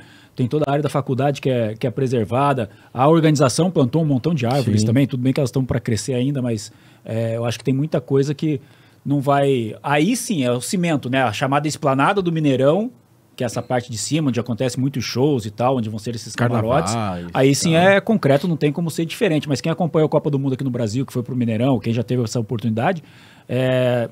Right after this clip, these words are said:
Speaker 1: sabe que é uma área bem bacana, essa área do entorno.
Speaker 2: Interessante também a parte da logística. Você vê que a área dos boxes não tem ligação com a pista.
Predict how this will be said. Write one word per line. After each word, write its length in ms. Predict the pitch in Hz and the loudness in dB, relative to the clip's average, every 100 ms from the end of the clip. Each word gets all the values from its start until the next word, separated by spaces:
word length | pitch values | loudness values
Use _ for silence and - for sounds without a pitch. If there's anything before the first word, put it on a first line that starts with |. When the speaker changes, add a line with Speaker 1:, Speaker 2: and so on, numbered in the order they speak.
| - | -10
Speaker 1:
sabe 300 | - - 143 143 | -6 0 0 2
que 80 | |
é 20 | 160 | 0
uma 160 | 170 | 2
área 400 | 139 165 190 160 | 2 4 4 2
bem 440 | 123 131 135 120 190 | -2 -6 -2 0 0
bacana, 380 | 202 - 160 147 | 0 0 0 0
essa 160 | - | 0
área 160 | 127 131 | 0 2
do 80 | 127 | 0
entorno. 360 | 113 110 92 | -2 -2 -4
Speaker 2:
Interessante 480 | 147 - 165 156 190 | -2 0 2 2 2
também 220 | - 165 180 | 2 4 4
a 60 | |
parte 260 | 180 190 180 | 4 4 6
da 80 | 190 | 8
logística. 460 | 202 151 147 139 | 8 8 4 2
Você 100 | - | 4
vê 100 | 135 | 4
que 100 | 147 | 4
a 100 | 143 | 2
área 260 | - 143 170 | 2 4 4
dos 200 | 147 117 | 4 2
boxes 440 | 113 175 175 120 | 6 4 4 2
não 60 | 131 | 2
tem 160 | 139 170 | 6 6
ligação 320 | 147 127 135 | 6 4 4
com 80 | 113 | 2
a 40 | |
pista. 360 | 123 107 - | 0 -2 -2